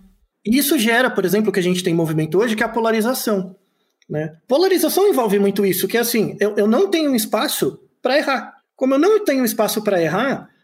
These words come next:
eu vou guardar aquela raiva de tá me sentindo errado o tempo todo. E aí eu vou projetar em alguma coisa, seja aderindo a grupos cada vez mais rígidos ou rejeitando outros, outros grupos, que é basicamente o que a gente tem hoje em dia, né? São dois grandes grupos,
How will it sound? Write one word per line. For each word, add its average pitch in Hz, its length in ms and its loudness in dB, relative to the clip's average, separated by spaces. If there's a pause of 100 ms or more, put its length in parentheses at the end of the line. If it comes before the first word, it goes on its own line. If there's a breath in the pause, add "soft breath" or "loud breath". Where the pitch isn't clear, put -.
(120)
eu 180 120 0
vou 226 100 0
guardar 226 380 0
aquela 226 260 0
raiva 214 320 0
de 214 100 -2
tá 240 120 0
me 254 80 2
sentindo 247 360 0
errado 170 360 0
o - 20 -12
tempo 220 240 0
todo. - 320 -4 (280 soft breath)
E 349 80 2
aí 311 100 2
eu 233 60 2
vou 220 120 -2
projetar 233 420 0
em 254 40 2
alguma 285 300 -2
coisa, 185 460 0
seja 170 520 0
aderindo 196 540 2
a 302 60 2
grupos 220 420 -2
cada 208 220 0
vez 196 260 0
mais 175 360 0
rígidos 208 640 -6 (400)
ou 233 160 0
rejeitando 311 600 2
outros, 359 300 0
outros 220 340 -2
grupos, 233 480 -6 (120)
que - 60 -6
é 208 40 2
basicamente 175 400 0
o - 20 -12
que 180 80 -2
a - 20 0
gente 175 220 0
tem 214 160 0
hoje 214 180 2
em 262 60 2
dia, 220 240 2
né? 147 100 0
São 151 180 -2
dois 151 220 2
grandes 196 320 0
grupos, 339 320 0